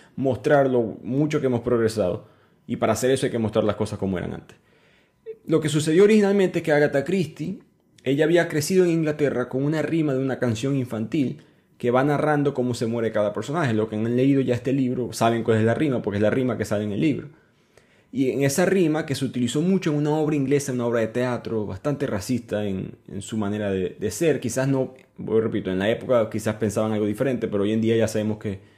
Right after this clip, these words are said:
que estuvo incorrecto. Eran a-, actores blancos, pintados con la cara negra, utilizando esa palabra. Una imagen muy fea, en verdad.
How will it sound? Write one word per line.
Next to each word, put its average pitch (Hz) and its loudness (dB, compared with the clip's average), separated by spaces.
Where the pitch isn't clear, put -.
que - -8
estuvo 107 -2
incorrecto. 127 0
Eran 107 0
a-, 104 -4
actores 104 -2
blancos, 123 -2
pintados 104 0
con 101 -4
la 98 -4
cara 101 -2
negra, 123 -2
utilizando 98 -4
esa 95 -8
palabra. 113 0
Una 113 -6
imagen 123 2
muy 123 0
fea, 95 -2
en 71 -6
verdad. 71 -6